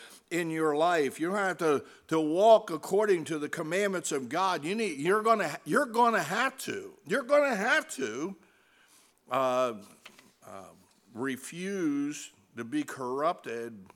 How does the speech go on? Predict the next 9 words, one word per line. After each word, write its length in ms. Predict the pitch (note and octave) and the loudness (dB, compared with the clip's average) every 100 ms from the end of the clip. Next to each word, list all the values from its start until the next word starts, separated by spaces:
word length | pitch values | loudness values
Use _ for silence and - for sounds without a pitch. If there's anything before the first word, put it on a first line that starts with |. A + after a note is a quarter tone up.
| G#2 | -12
by 220 | A2 B2 | -8 -8
the 100 | A2 | -10
deceiver 760 | G#2+ A2 - D3+ C3+ A2 A2+ | -14 -12 -10 -10 -10 -8 -10
and 180 | G#2+ G2+ - | -10 -12 -12
Antichrist. 880 | G#2+ G#2+ F2+ E2+ - E2 C2+ - - _ _ _ _ _ _ _ _ _ _ _ _ _ _ _ | -14 -12 -16 -18 -20 -20 -20 -20 -20 _ _ _ _ _ _ _ _ _ _ _ _ _ _ _
Because 320 | A2+ G#2+ F3 D3+ | -16 -8 -6 -4
if 140 | D3 | -4
you 100 | C3+ | -6
don't, 540 | B2+ F#3 A3 G2+ A2 | -2 0 0 -2 -12